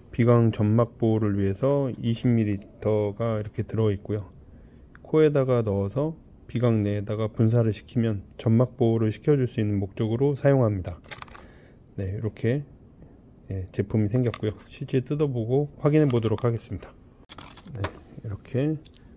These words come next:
제품을 뜯으면 이렇게 중간에, 예, 케어할 수 있게끔 이렇게 제품이 있고요. 이렇게 하게 되면 안 눌러지게끔 이렇게 만들어줄 수, 예, 있습니다.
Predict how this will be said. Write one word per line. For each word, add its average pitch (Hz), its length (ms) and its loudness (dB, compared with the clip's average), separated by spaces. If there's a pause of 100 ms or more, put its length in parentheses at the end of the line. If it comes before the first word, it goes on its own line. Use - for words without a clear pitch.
(380)
제품을 110 500 -2
뜯으면 135 480 -2 (680)
이렇게 110 440 -6 (500)
중간에, 117 560 4 (560)
예, 98 220 -6 (120)
케어할 135 380 2
수 - 100 -8
있게끔 107 380 -4
이렇게 104 420 -4 (1500)
제품이 110 400 0
있고요. 101 260 -4 (160)
이렇게 117 240 -6
하게 123 200 4
되면 117 360 0
안 98 140 2
눌러지게끔 117 920 2
이렇게 104 240 -4
만들어줄 101 520 0
수, - 260 -12 (760)
예, 104 280 -2
있습니다. 101 580 -4